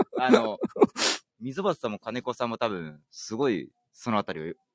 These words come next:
よくご存知だと思うんですけど、本当に洋服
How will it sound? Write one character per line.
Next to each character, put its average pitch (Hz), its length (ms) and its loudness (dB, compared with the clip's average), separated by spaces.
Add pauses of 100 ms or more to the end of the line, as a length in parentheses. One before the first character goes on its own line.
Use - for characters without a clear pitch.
よ 107 200 -4
く 80 220 -14
ご 90 140 -12
存 101 200 -6
知 - 80 -20
だ 80 80 -12
と 73 60 -18
思 78 80 -18
う - 0 -
ん - 0 -
で - 60 -20
す - 40 -20
け - 60 -20
ど、 - 60 -16
本 240 200 0 (300)
当 208 120 0
に 175 280 -2 (580)
洋 180 280 2
服 156 500 -8